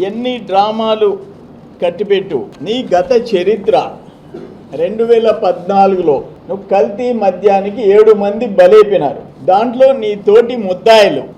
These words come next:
ఒక్క బెంగళూరు నుంచి, ఒక్క బెంగళూరు నుంచి డ్రగ్ మాఫియా, రెడ్ శాండిల్ మాఫియా,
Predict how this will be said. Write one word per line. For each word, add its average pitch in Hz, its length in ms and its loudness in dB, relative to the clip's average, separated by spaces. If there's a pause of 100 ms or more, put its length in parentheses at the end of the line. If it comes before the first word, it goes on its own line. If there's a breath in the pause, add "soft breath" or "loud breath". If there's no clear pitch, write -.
(300)
ఒక్క 202 260 0
బెంగళూరు 247 580 2
నుంచి, 185 360 -10 (280)
ఒక్క 190 320 0
బెంగళూరు 226 560 2
నుంచి 233 420 -8
డ్రగ్ 202 600 -4
మాఫియా, 233 800 4 (160)
రెడ్ 226 220 -4
శాండిల్ 226 500 -2
మాఫియా, 220 720 0